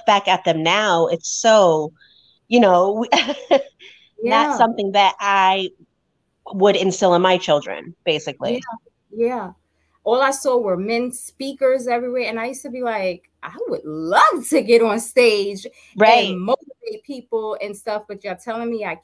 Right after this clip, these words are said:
Speaker 2: can't because I'm a woman?"
Speaker 1: Right.
Speaker 2: You know, so there are a lot of people watching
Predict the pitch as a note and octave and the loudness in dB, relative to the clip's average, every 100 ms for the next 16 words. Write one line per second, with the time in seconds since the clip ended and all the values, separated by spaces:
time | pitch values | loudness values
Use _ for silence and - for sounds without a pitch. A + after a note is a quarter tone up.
0 | _ A3+ A#3 - G3 G3 _ G#3+ G#3 G3+ | _ -10 -10 -12 -18 -20 _ -6 -6 -6
1 | G3+ - F3+ F3+ D#3 D#3 E3 G#3 C#4 D#4+ | -10 -10 -8 -8 -10 -12 -14 -14 -14 -14
2 | F4+ - _ _ _ - A3 F3+ F#3+ F3 | -16 -20 _ _ _ -2 0 0 -2 -6
3 | E3+ F#3 _ - F#3+ C4 D#4+ D4 A#3 A3 | -8 -12 _ -20 -12 -6 -2 -2 -2 -4
4 | A3 C4 C4+ A#3 F#3 F3+ F3+ F#3+ - F3+ | -6 -10 -16 -16 -10 -6 -6 -8 -14 -16
5 | E3 E3+ | -16 -18